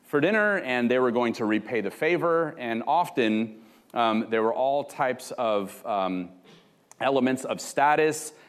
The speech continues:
and prestige based on who you invited and who invited you back. And Jesus, uh, is having none of it, because by definition,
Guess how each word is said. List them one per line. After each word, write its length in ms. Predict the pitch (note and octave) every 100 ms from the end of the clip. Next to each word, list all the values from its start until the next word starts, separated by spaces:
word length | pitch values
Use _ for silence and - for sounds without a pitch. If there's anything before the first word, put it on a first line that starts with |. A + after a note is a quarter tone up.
| -
and 200 | A#2 A2+
prestige 720 | B2 G#2+ - F#3+ D3 A2+ A#2
based 360 | - A#2+ C#3 -
on 180 | B2 A#2
who 160 | C3
you 200 | C#3+ B2
invited 560 | G#2+ G2 G2 G2+ G#2 G#2 - -
and 160 | - G2
who 240 | A#2 A2+
invited 640 | A2 G#2 G2+ G2 G2 F#2 F#2
you 100 | F#2+
back. 480 | G#2 G#2 F2 - - - -
And 200 | A2+ A2+
Jesus, 680 | B2+ D3+ B2+ A2 - - - - -
uh, 360 | G#2 G#2 G2+ G2
is 140 | A2+ G2+
having 420 | B2+ G#2+ A2 G#2+
none 200 | A#2 A#2+
of 120 | F2
it, 320 | D2+ - - - _ _ _ -
because 460 | F#2+ - G#2+ G#2
by 180 | G#2 A2
definition, 880 | G#2+ C3+ B2+ C3 F#3 - B2 C3 E3+